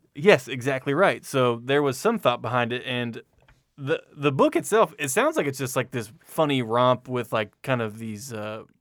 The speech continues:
outlandish and cartoonish fight scenes, but there's actually a pretty kick-ass story behind it, uh, that has, uh, this thought about these five, uh, like, they're, they're spirits of the town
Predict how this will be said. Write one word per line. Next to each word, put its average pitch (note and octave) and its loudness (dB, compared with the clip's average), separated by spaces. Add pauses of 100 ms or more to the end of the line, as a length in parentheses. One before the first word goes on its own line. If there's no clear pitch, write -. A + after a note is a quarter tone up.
(220)
outlandish B2 -2
and A#2 -6
cartoonish A#2+ -2
fight B2+ -4
scenes, A2 -10
but A2+ -8
there's B2+ -4
actually C4+ 0
a A#2 -6
pretty B2+ -6 (100)
kick-ass C#3 0
story D#3+ -2
behind A2 -4
it, A2+ -8 (280)
uh, A#2 2
that A#2 -6
has, B2+ -4 (240)
uh, A2+ -6 (200)
this A2+ -14
thought B2+ 2
about A2+ -4
these A2 -10
five, B2 -2 (240)
uh, G#2+ -6 (180)
like, A2 -8 (300)
they're, D#3 -4
they're C3 -4
spirits F#3 -2
of C3 -2
the B2 -6
town A2+ -2